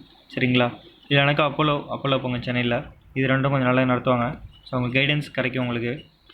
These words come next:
ஆனா, பேமெண்ட் அதிகமா இருக்கும், அதை பத்தி யோசிக்காதீங்க. நீங்க கிளியர் பண்ணணும்னு முடிவு பண்ணிட்டீங்கன்னா போயிடுங்க.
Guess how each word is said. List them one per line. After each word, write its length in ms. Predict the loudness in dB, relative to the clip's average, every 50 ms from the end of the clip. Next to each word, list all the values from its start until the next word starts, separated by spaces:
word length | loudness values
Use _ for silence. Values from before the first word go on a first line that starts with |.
| -20 -20 -16 _
ஆனா, 120 | -4 -4 -2 0
பேமெண்ட் 340 | 0 0 2 2 0 0 0
அதிகமா 260 | 0 0 0 0 0
இருக்கும், 200 | 0 0 -2 -2
அதை 100 | -2 -2
பத்தி 200 | -2 -2 -2 -2
யோசிக்காதீங்க. 500 | -2 -2 -4 -4 -4 -2 -2 -2 -2 -4 -4 -6 -8 -14 _ _ _ _ -20 -20 -20 -20 _ _
நீங்க 160 | -10 -8 -2 0
கிளியர் 240 | 2 2 2 2 0
பண்ணணும்னு 280 | 2 2 2 2 2
முடிவு 200 | 2 2 2 0 0
பண்ணிட்டீங்கன்னா 360 | -2 -2 0 0 -2 -2 0
போயிடுங்க. 280 | 0 0 0 0 0